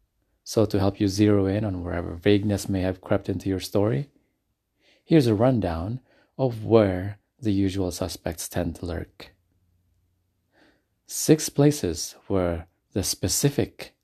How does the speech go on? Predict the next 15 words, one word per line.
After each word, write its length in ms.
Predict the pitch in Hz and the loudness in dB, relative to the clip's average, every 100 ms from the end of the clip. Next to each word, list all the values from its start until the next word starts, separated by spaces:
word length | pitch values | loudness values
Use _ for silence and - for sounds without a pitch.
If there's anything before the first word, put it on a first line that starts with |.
| _ _ _ _ | _ _ _ _
often 340 | 110 95 101 90 | -4 -2 -2 -4
goes 240 | 87 85 | -4 -4
missing. 500 | 92 87 - 85 92 - _ _ _ _ _ _ _ _ _ _ _ _ _ _ | -4 -4 -6 -8 -12 -16 _ _ _ _ _ _ _ _ _ _ _ _ _ _
Number 180 | 110 107 | 2 4
one, 440 | 113 107 90 95 _ _ _ _ _ _ _ _ | 2 0 -2 -8 _ _ _ _ _ _ _ _
the 80 | - | -4
specific 560 | 110 - 104 110 101 98 - | -4 -2 -2 0 0 -4 -8
reason 640 | 120 139 165 131 110 98 87 | 2 4 4 2 0 -2 -6
a 60 | |
character 420 | 92 98 92 87 90 | -6 -4 -4 -4 -6
does 240 | 92 85 | -4 -4
something. 500 | - 87 - - 110 - _ _ _ _ _ _ _ _ - | -4 -8 -8 -12 -12 -18 _ _ _ _ _ _ _ _ 0
Like 160 | 131 139 | 0 4
most 360 | 131 117 - | 2 0 -2
things, 420 | 110 104 110 - | -2 0 -2 -4